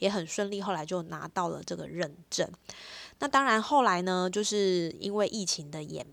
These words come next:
变嘛，吼，其-，其实我们会发现课程的形态多了很多不一样的，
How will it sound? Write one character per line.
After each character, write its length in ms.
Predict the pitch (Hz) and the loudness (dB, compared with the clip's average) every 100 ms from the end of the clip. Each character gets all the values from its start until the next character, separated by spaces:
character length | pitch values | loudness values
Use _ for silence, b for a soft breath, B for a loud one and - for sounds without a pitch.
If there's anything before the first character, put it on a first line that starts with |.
| _ | _
变 200 | 202 147 | -2 -2
嘛， 160 | - - | -4 -10
吼， 260 | - 151 | -6 -4
其-， 240 | 170 175 175 | -4 -4 -2
其 160 | 208 | -2
实 180 | 202 208 | 0 2
我 80 | 175 | 2
们 140 | 156 | 2
会 140 | 196 190 | 0 2
发 180 | 170 | 0
现 260 | 180 196 165 B B B _ _ | 0 0 -2 B B B _ _
课 260 | - 311 233 | 0 4 4
程 220 | - 160 | 2 0
的 100 | 165 | -2
形 320 | - 160 160 | -2 -4 -6
态 300 | 185 202 156 - | -4 -4 -4 2
多 300 | 233 240 254 | 4 6 4
了 120 | 208 | 2
很 240 | 175 143 147 | 0 -4 -2
多 140 | 175 | -2
不 320 | 165 - 180 | -2 -6 -6
一 220 | 147 143 | -6 -4
样 260 | 180 165 147 - | -2 -2 -4 -8
的， 160 | - | -8